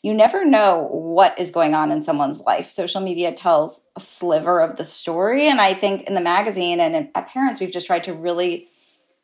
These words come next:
have people take perspective that this is a temporary situation. One decision somebody made about going on a trip to Florida is not the be all and end all of, of their morals or who they, who they are as a person. Um, but I think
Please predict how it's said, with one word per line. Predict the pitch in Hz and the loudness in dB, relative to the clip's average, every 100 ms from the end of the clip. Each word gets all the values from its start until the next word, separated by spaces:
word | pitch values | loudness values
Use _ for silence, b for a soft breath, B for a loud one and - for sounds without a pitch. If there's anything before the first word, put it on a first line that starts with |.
| _ | _
have | - 196 196 | 2 2 2
people | 220 190 175 | 2 2 2
take | 208 175 | -2 -6
perspective | 170 - 190 180 151 | -4 2 2 0 -6
that | 151 | -6
this | 170 180 | -6 -4
is | |
a | 170 | -6
temporary | - 170 156 156 151 | -4 -6 -2 -2 -2
situation. | 151 147 147 156 151 160 151 147 - - | -6 -10 -4 -4 -2 -2 0 0 -4 -10
One | 165 175 180 | 0 2 2
decision | 175 175 165 151 | 0 -2 -4 -2
somebody | 147 165 156 151 | -2 -2 -2 0
made | 147 147 | 0 0
about | 147 151 143 | 0 -2 0
going | 156 151 | -2 0
on | 151 | -2
a | |
trip | 151 156 | -4 -12
to | 156 | -18
Florida | - 151 151 147 151 | -6 0 0 2 0
is | 165 | -2
not | 175 151 - _ _ _ _ _ _ _ _ _ _ - | -4 -6 -6 _ _ _ _ _ _ _ _ _ _ -18
the | |
be | 135 147 156 | -6 0 2
all | 156 156 | 4 2
and | 139 | 0
end | 151 170 | 0 2
all | 151 151 180 | 4 2 0
of, | 202 - | -4 -2
of | - 196 175 | 0 2 4
their | 185 175 175 | 6 6 2
morals | 165 165 170 180 175 165 175 175 | -2 -2 2 4 4 2 -2 -2
or | 151 | -2
who | 165 - 196 | -2 -2 2
they, | 180 165 - - 170 | 2 0 -10 -16 -10
who | - | 0
they | 190 170 | 4 4
are | 165 160 160 | 4 4 4
as | 160 | 2
a | |
person. | 151 151 151 151 90 95 - - | -4 -6 -6 -6 -6 -6 -10 -10
Um, | 160 156 - | -10 -10 -8
but | 180 | -4
I | 180 | -2
think | 196 208 202 | -2 -6 -8